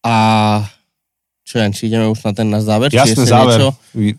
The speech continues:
Speaker 2: už nič.
Speaker 1: Už nič.
Speaker 2: Čo bolo
Speaker 1: Eh,
Speaker 2: treba povedať, bolo.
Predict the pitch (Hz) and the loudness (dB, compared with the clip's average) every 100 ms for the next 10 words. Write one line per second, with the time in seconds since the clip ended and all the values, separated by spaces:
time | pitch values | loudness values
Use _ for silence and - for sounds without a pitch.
0 | _ 120 110 110 151 - - - - 110 | _ -8 -4 -2 -2 -6 -12 -16 -8 -4
1 | 120 127 131 151 123 151 113 127 139 123 | 0 0 2 2 4 4 4 2 0 2
2 | 123 131 127 101 104 123 | 2 2 2 2 2 2